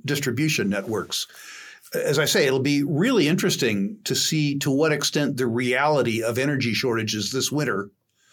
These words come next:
cause the European voter to focus the European political establishment's mind on viable energy.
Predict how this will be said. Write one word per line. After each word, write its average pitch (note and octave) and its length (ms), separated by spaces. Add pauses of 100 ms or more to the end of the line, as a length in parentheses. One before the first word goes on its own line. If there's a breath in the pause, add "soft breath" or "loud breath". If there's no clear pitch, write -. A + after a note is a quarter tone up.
(580 soft breath)
cause F3 800
the C#3+ 200
European C#3+ 640
voter B2 560 (680 soft breath)
to D#3+ 120
focus G3 680
the C#3+ 100
European C#3+ 600
political C#3+ 520
establishment's A#2 760
mind A#2 480 (380 loud breath)
on B2+ 220
viable A#2+ 580
energy. A#2 480